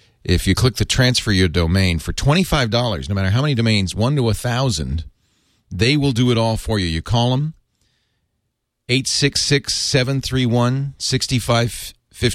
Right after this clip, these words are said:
six, and they'll do the entire thing for you, all the niggly technical details of a transfer, which is a pain in the butt. 'Cause they know that's the thing that's perhaps keeping you from moving to Hover, but you'll be glad you did.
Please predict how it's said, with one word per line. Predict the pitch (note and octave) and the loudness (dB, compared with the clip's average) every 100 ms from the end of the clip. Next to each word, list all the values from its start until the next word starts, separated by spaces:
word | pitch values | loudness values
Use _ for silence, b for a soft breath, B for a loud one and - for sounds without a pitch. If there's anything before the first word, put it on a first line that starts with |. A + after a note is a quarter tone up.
| B2 | 0
six, | G#2+ G#2 G2 - | 0 0 -2 -4
and | - G2 | -2 0
they'll | F#2 | 0
do | G2 | 0
the | F2+ | 2
entire | E2+ - - A#2 C3 | 0 0 0 2 2
thing | - C3 B2+ | 0 0 -2
for | - - G#2+ | -4 0 2
you, | F#2+ F#2+ F2+ | 2 2 2
all | G2 | 2
the | G2+ - _ _ _ _ _ G2+ | 0 -4 _ _ _ _ _ -2
niggly | G#2+ A2 G#2 - | 2 2 0 -2
technical | - A#2+ A2 G2+ F#2 | -2 -2 -2 -2 -2
details | D2+ D#2 A2+ - F2+ F#2 F2 | -4 -2 0 0 0 0 -2
of | D2+ | -4
a | |
transfer, | - F2 G2+ F2 - C2+ | -4 0 0 0 -2 -2
which | D2+ - | -2 -4
is | |
a | - | -6
pain | - - A2 | -4 -4 -4
in | |
the | - | -6
butt. | - - F2+ - - b b b b b b b b b | -6 -4 -2 -4 -8 b b b b b b b b b
'Cause | - F#3 | 0 2
they | C4 | 2
know | C#4 G3+ | 2 0
that's | C3 - | -2 -4
the | C3 | -6
thing | D3+ C3+ | -4 -4
that's | A#2 | -4
perhaps | - G#2+ B2+ C3+ - A2+ | -2 0 0 -2 -8 -6
keeping | B2+ A2 G#2 | -4 -2 -2
you | G2+ | -2
from | - A2+ | 0 0
moving | E3 G3 - | 0 -4 -4
to | |
Hover, | C#2 A2+ | -4 -4
but | - - | -6 -4
you'll | G#2 | -2
be | G#2 | 0
glad | A2 B2 D3+ | 2 2 0
you | F3 | -2
did. | F#3 G#3 C#3 | -2 -2 -6